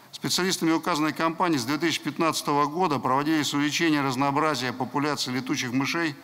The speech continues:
поиск новых штаммов коронавирусов и механизм их передачи от животных человеку. Все было изучено более двух с половиной тысяч особей. Напомню, что восемнадцатого октября две тысячи девятнадцатого года, за два месяца до первых официальных сообщений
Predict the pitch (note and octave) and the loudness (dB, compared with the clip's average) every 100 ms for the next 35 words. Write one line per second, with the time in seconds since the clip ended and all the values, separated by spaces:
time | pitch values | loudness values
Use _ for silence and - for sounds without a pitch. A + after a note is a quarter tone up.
0 | - - - E3 D#3+ C3+ E3 D#3 C#3+ - | -20 -20 -6 0 0 2 2 2 2 0
1 | D#3+ C#3+ A#2+ D3+ C3+ C#3+ D#3+ D3+ - A2 | 2 2 0 -2 0 0 0 0 -2 -6
2 | - - - D3 D#3 C#3+ E3 E3 C3+ A2+ | -10 -20 -6 0 0 2 2 2 0 -2
3 | C#3 C#3+ D#3+ D#3 C3+ A2+ C#3+ D#3+ C#3+ B2 | -2 0 0 -2 -2 -2 0 0 0 -2
4 | - C#3+ C#3 A2 - - - - - - | 0 0 0 -4 -8 -16 -20 -20 -20 -20
5 | - - - - F#3 E3+ E3 D#3+ F#3 D#3 | -20 -20 -8 0 2 4 4 2 2 2
6 | D3 C3+ E3+ D3+ C#3 D#3+ - D3+ C#3+ C#3 | 0 2 2 2 0 -2 -2 0 0 0
7 | E3 - C#3 A#2 G#2 F#2 E2+ - - - | -2 -2 -4 -4 -6 -8 -10 -18 -20 -20
8 | - - - C#3 D#3+ G3 D3+ B2+ - D3+ | -20 -20 -4 0 2 2 2 0 0 0
9 | C#3+ C3+ F3 F#3 - D#3+ - E3+ D3+ B2+ | 2 0 2 0 0 -2 -2 -2 0 0
10 | A#2 - - - B2+ C#3 F#3+ C3+ C#3 D3 | -2 -6 -18 -8 -4 0 0 0 -2 0
11 | D#3+ D3+ C#3+ C#3 C3 B2 A2+ A#2 C#3 F3 | 0 0 0 0 2 -2 -2 -2 0 0
12 | F3 D#3+ - B2+ C#3 D#3+ C#3+ C3+ A#2+ D#3+ | 2 0 0 -2 -2 -2 -2 -4 -4 -2
13 | D3 A#2+ C3+ B2+ - C#3 A#2+ | -2 -2 -4 -4 -2 0 -2